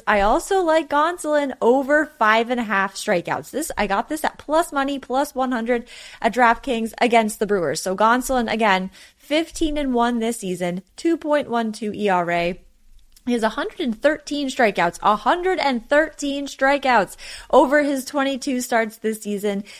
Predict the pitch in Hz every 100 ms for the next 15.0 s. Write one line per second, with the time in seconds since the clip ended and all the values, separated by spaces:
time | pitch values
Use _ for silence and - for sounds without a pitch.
0 | - 294 311 349 359 330 311 277 - -
1 | 220 202 214 - 208 - - 202 240 294
2 | - 233 240 202 208 190 202 - - -
3 | 254 277 - 220 180 190 - - 220 -
4 | 254 302 320 285 247 233 190 185 185 180
5 | 175 - - - - 226 220 196 262 269
6 | - 175 170 185 320 - - - - -
7 | 208 196 185 - 202 269 - 247 - 349
8 | 359 190 233 - - 285 165 170 254 320
9 | 214 160 - 269 330 427 370 254 - 302
10 | 294 277 285 302 269 247 226 294 330 311
11 | 285 285 285 220 214 - - - 277 277
12 | 339 247 226 269 330 233 240 269 311 320
13 | 302 277 285 254 294 294 269 262 320 254
14 | 180 - 202 185 202 285 - 226 208 214